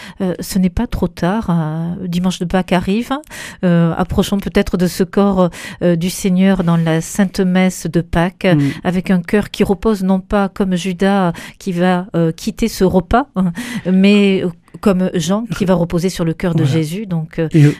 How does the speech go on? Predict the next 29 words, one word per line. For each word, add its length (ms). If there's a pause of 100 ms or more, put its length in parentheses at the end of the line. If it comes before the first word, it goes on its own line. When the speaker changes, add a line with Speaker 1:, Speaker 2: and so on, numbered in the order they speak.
Speaker 1:
un 180
cœur, 360
euh, 180
doux 240
et 100
humble 160
Speaker 2:
doux 60
et 60
Speaker 1:
à 20
la 80
Speaker 2:
humble. 100
Speaker 1:
fois. 300
Donc 180
c'est 100
Speaker 2:
Et 40
Speaker 1:
l'humilité. 300
Speaker 2:
accueillant, 500
Speaker 1:
Et 180
Speaker 2:
voilà. 180
Speaker 1:
vous 120
avez 100
Speaker 2:
C'est 100
Speaker 1:
parlé 220
de 100
l'humilité 640
de, 140
dans 240
cet 180
évangile, 580